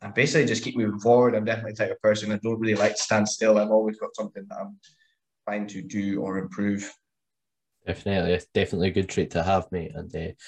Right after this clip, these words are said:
Speaker 2: exciting stuff, and I wish you all the best for that. So, uh, now's your time. If you've got anything to plug or you want to talk about,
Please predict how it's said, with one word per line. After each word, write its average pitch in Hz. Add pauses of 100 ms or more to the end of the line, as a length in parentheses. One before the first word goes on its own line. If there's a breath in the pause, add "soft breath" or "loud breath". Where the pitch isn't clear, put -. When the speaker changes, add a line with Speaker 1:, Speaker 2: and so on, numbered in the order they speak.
(260 loud breath)
Speaker 2:
exciting 101
stuff, -
and 95
I -
wish 90
you 98
all 92
the 92
best 98
for 80
that. 85 (100)
So, 90 (520 loud breath)
uh, 107
now's 127
your 123
time. 123
If -
you've 107
got 107
anything 101
to 98
plug 101
or 101
you 95
want 95
to 73
talk -
about, 101